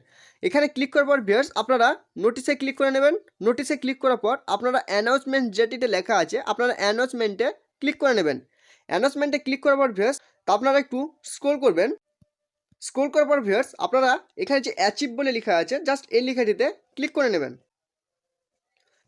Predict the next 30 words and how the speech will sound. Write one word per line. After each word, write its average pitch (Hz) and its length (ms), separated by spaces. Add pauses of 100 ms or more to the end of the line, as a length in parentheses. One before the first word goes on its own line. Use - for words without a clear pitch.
(120)
ক্লিক 269 200
করার 302 160
পর 302 140
ভিউয়ার্স, 226 220 (140)
আপনারা 294 300
just 302 160 (160)
একটু 277 260
উপর 311 200
দিকে 262 220
স্ক্রল 214 260
করবেন। 175 240 (320)
স্ক্রল 285 300
করার 302 220
পর 240 100 (120)
আপনারা 247 220
এখানে 277 240
দেখতে 226 260
পাচ্ছেন 262 300 (240)
এখানে 262 180 (100)
title-এ 214 460 (440)
professional 294 560
list 277 240
of 262 60 (100)
beneficiary 277 600
for 262 100 (140)
rural 277 260 (120)
housing 247 360 (140)
বাংলার 254 380
বাড়ি 254 200 (240)
under 240 260